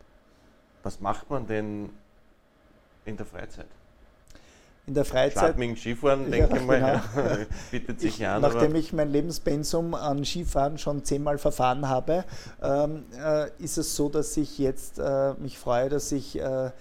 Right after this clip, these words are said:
Speaker 2: in den letzten Wochen meinen Lebensmittelpunkt von der Innenstadt, äh, auf, äh, den Stadtrand verlagert habe, äh, weil ich merke, dass mir die Natur, egal ob mit Lauf- oder Spaziergängen, enorm viel, äh,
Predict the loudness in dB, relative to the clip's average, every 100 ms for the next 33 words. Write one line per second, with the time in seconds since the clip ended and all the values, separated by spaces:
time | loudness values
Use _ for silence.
0 | -18 -16 -8 -4 -2 -2 -4 -4 -2 -2
1 | -2 -4 -4 -4 -4 -6 -6 -6 -6 -4
2 | -6 -6 -8 -4 -4 -4 -6 -4 0 0
3 | -2 -6 -6 -6 -4 -4 -4 -6 -6 -4
4 | -4 -4 -2 -2 0 -4 -2 -2 -2 -2
5 | -2 0 2 2 0 -8 -16 -6 0 0
6 | 0 -2 -2 -2 -2 -2 -4 -4 -2 -2
7 | -4 -2 0 2 0 -2 0 0 -2 -6
8 | -4 -4 -4 -6 -4 -4 -4 -2 -2 -2
9 | -4 -4 -6 -4 -2 -2 -2 0 2 0
10 | -4 -14 -6 -2